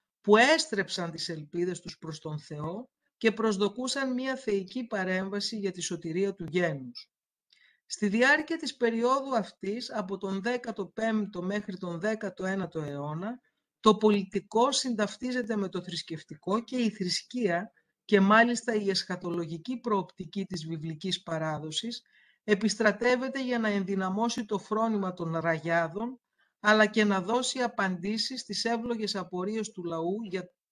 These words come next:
το κρίμα σιτήνων ο Θεός επέτρεψε τη νίκη του Ισλάμ έναντι του χριστιανισμού. Στην επόμενη διαφάνεια, σας παρακαλώ.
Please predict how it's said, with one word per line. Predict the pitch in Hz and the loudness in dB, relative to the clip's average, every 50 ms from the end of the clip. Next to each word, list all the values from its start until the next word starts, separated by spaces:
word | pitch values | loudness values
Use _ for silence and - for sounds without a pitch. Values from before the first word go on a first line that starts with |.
| _ | _
το | - - 180 180 - - | -6 -6 -6 -6 -6 -6
κρίμα | - 214 240 254 254 247 226 220 | -4 -2 -2 -2 -2 0 0 0
σιτήνων | 202 - - - 185 170 - - - 240 247 240 240 240 240 226 | 2 0 0 0 -2 -8 -8 -8 -6 -4 -2 -2 0 0 0 0
ο | 208 190 180 | 0 -2 -4
Θεός | 185 - 196 185 190 208 226 233 - | -6 -6 -6 -4 -4 -4 -2 -2 -4
επέτρεψε | 208 180 - 202 202 196 - 208 208 202 - - 208 | -4 -6 -6 -6 -6 -6 -2 -4 -4 -4 -2 -4 -4
τη | 190 - 190 | -2 -2 -2
νίκη | 180 190 214 220 220 214 | 0 0 0 0 -2 -6
του | 190 - 170 165 | -10 -8 -8 -6
Ισλάμ | 160 - - 180 180 180 190 196 196 - _ _ _ _ _ _ _ | -4 -4 -4 -2 -2 -2 -2 -2 -6 -10 _ _ _ _ _ _ _
έναντι | - 185 190 196 202 202 196 196 185 196 | 2 4 4 6 6 4 2 2 0 -4
του | 196 - - | -4 -4 -8
χριστιανισμού. | - 190 175 - - - 170 165 160 156 147 147 156 143 131 123 120 _ _ _ _ _ _ _ _ _ _ _ _ _ _ _ _ _ _ _ _ _ _ _ _ _ _ _ _ _ _ _ _ _ _ _ _ _ _ _ _ _ _ _ _ _ _ _ _ _ _ _ _ _ _ _ _ _ _ _ _ _ _ _ _ _ _ _ _ _ _ _ _ _ _ _ _ _ _ _ _ _ _ _ _ _ _ _ _ _ _ _ _ _ _ _ _ _ | -6 -6 -8 -6 -6 -4 -4 -4 -4 -4 -4 -2 -4 -4 -4 -8 -12 _ _ _ _ _ _ _ _ _ _ _ _ _ _ _ _ _ _ _ _ _ _ _ _ _ _ _ _ _ _ _ _ _ _ _ _ _ _ _ _ _ _ _ _ _ _ _ _ _ _ _ _ _ _ _ _ _ _ _ _ _ _ _ _ _ _ _ _ _ _ _ _ _ _ _ _ _ _ _ _ _ _ _ _ _ _ _ _ _ _ _ _ _ _ _ _ _
Στην | - - - 254 247 | 0 2 4 6 4
επόμενη | 254 247 254 269 254 240 220 208 196 | 4 6 6 8 8 8 8 8 6
διαφάνεια, | 180 165 180 180 165 156 - 170 160 151 143 139 | 4 2 2 0 0 0 -2 -2 -2 -2 -4 -6
σας | 139 - - - | -8 -10 -10 -8
παρακαλώ. | - 156 156 156 156 160 160 165 156 156 - | -8 -6 -6 -6 -6 -4 -4 -4 -6 -6 -10